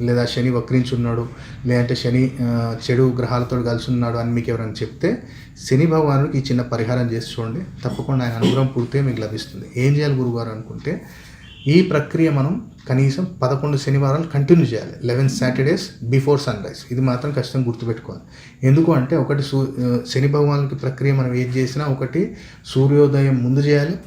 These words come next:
లేదంటే సూర్యాస్తమం తర్వాత చేయాలి. ఇది గుర్తుపెట్టుకోండి. ఎప్పుడు సూర్యోదయం అయిన తర్వాత చేస్తే కొంచెం పవర్ తగ్గుతుంది, అంత ఉండదు. మీరు ఇది, ఉమ్, ఎందుకంటే శని భగవానుడికి మనం చాలా జాగ్రత్త చేయాలి ప్రక్రియ. ఏం చేయాలి గురుగారు అనుకుంటే ఒక రోజు ముందే మీరు ఏం చేయండి,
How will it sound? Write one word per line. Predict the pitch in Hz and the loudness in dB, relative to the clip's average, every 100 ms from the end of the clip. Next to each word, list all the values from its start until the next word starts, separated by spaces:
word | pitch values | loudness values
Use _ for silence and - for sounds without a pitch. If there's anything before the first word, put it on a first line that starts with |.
| - | -6
లేదంటే | 123 127 127 | -2 0 0
సూర్యాస్తమం | 135 127 123 123 - 117 | -2 0 0 -2 -2 -4
తర్వాత | 120 120 123 104 | -2 -2 -4 -4
చేయాలి. | 98 98 - - | -8 -10 -18 -4
ఇది | 120 | -2
గుర్తుపెట్టుకోండి. | 120 117 117 110 104 101 | 0 -2 -4 -6 -10 -12
ఎప్పుడు | - | -12
సూర్యోదయం | - 135 147 147 147 139 | -2 0 2 2 2 2
అయిన | 139 | 2
తర్వాత | 135 139 139 - | 0 0 -2 0
చేస్తే | 135 135 | -2 0
కొంచెం | 165 147 135 | -2 0 0
పవర్ | 127 135 139 | 0 0 0
తగ్గుతుంది, | 123 127 127 | -2 -2 -2
అంత | 110 - | -2 -4
ఉండదు. | 117 117 - - - - - | -2 -2 -4 -16 -20 -20 -2
మీరు | 123 123 | 0 2
ఇది, | 113 120 131 - - - | 0 0 0 -4 -16 -2
ఉమ్, | 123 117 110 113 | 0 0 -4 -4
ఎందుకంటే | 120 131 135 151 196 - - - - | -2 0 0 0 -4 -8 -18 -20 -8
శని | - 135 | 2 4
భగవానుడికి | 143 151 147 143 139 | 4 2 2 0 0
మనం | 165 139 - | 0 0 -2
చాలా | 120 127 | -2 -2
జాగ్రత్త | 120 135 135 123 | 0 0 0 0
చేయాలి | 107 101 | -2 -6
ప్రక్రియ. | 104 - - 107 - - - 139 | -12 -12 -14 -14 -16 -16 4 4
ఏం | 151 | 6
చేయాలి | 139 | 2
గురుగారు | 135 127 117 | 0 0 -2
అనుకుంటే | 107 107 - 120 214 - - - - - | -4 -8 -10 -6 -6 -8 -20 -20 -20 -12
ఒక | 120 127 | -4 2
రోజు | 135 147 | 4 6
ముందే | 131 139 165 | 4 4 4
మీరు | 151 131 | 4 2
ఏం | 123 123 | 2 0
చేయండి, | 123 120 123 | 0 -2 -4